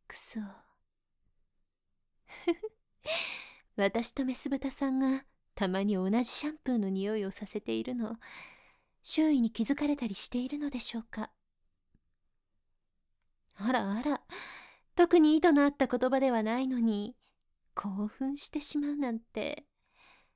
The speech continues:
メス豚さんは本当に。その興奮は、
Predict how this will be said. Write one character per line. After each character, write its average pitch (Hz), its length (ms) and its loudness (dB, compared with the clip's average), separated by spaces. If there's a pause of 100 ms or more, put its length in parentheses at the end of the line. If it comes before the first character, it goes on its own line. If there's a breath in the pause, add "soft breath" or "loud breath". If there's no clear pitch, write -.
(540 soft breath)
メ 220 160 4
ス 233 260 -4
豚 226 280 -4
さ 233 200 -6
ん 226 140 -4
は 233 120 -6
本 254 300 -6 (220)
当 339 260 -4
に。 330 240 0 (1800 soft breath)
そ 208 280 0
の 226 180 2
興 233 320 -2
奮 226 360 0
は、 240 300 -4